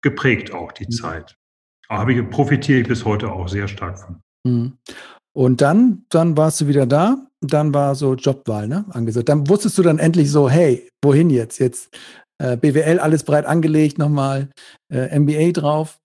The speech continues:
Speaker 2: Was, wo, was war dann dein erster, deine erste Station?
Speaker 1: Ich, ich hatte im Studium viele Praktika gemacht und habe dann
Speaker 2: Mhm.
Speaker 1: einfach die abgeklappert, wo ich Praktika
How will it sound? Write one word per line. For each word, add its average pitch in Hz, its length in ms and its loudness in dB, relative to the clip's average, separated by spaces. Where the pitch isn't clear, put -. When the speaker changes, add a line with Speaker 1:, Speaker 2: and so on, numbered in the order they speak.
Speaker 2:
Was, 143 280 -8
wo, 139 260 -4
was 139 200 -4
war 135 100 -2
dann 135 140 -2
dein 127 160 -4
erster, 127 460 -6
deine 131 240 -6
erste 123 200 -8
Station? 131 600 -2
Speaker 1:
Ich, - 160 -14
ich - 180 -6
hatte 143 220 0
im 110 160 2
Studium 131 480 0
viele 117 520 0
Praktika 123 580 -2
gemacht 117 420 -2
und 104 140 -2
habe 98 120 -2
dann 101 140 -2
Speaker 2:
Mhm. 90 140 2
Speaker 1:
einfach 104 240 -4
die - 220 -14
abgeklappert, 110 720 -6
wo 101 200 -2
ich 95 200 -8
Praktika 95 680 -4